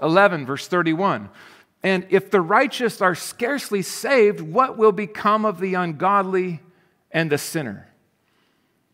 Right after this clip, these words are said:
One of the things that Peter is saying here is that the stakes could not be higher. The difference between those who trust in Christ and those who reject Christ is wrath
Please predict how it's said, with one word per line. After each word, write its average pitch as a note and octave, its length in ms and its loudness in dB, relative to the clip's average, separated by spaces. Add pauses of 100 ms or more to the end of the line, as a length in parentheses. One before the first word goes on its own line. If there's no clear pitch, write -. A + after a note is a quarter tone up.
(480)
One G#3 200 2
of A3+ 80 0
the G#3 80 0
things G3+ 380 0
that F3 160 -6
Peter F#3+ 360 2
is D3+ 100 -4
saying G3+ 400 -2
here E3 300 2 (280)
is D#3+ 240 0
that E3+ 160 -4
the D3+ 80 -4
stakes - 500 0
could F3 160 0
not F3 160 4
be E3 100 0
higher. F#3 520 -4 (1040)
The F3 120 2
difference A#3+ 400 0
between G3 480 0
those G3+ 320 2
who G3+ 100 -2
trust A3+ 460 2
in F#3+ 140 2
Christ G#3 480 0
and F3 180 -4
those F#3+ 240 2
who F#3+ 140 0
reject F#3 560 0
Christ D#3 480 2 (760)
is G3+ 240 6
wrath G3 840 4